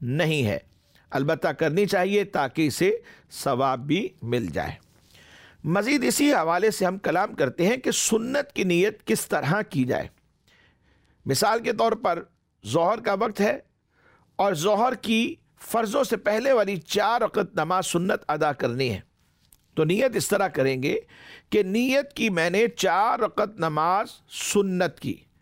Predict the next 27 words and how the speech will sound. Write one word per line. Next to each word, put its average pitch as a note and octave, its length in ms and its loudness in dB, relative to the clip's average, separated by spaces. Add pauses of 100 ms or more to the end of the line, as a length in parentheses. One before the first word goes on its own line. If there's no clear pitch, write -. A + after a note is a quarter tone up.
(320)
واسطے G#3 440 0
اللہ A3 160 0 (100)
تبارک E3 420 -2
و E3 100 2
تعالیٰ F3+ 520 0
کے - 200 -2 (160)
اور F#3+ 120 0
سنت B3 520 -2
نبی G#3 280 2 (120)
پاک G3+ 260 0
صلی F#3 220 0
اللہ F#3+ 440 0
تعالیٰ D#3+ 440 2
علیہ G#3+ 280 2
وآلہ D#3+ 520 0 (220)
وسلم E3+ 460 0
کی، - 180 -12 (400)
یا G3 180 2
سنت B3 420 0
رسول D#3+ 420 2
اللہ F#3+ 260 0
کہہ G#3 80 0
لیں G3+ 240 0 (140)
صلی E3+ 260 -2
اللہ E3+ 440 0
علیہ D3+ 160 -2
وسلم۔ F#3+ 360 0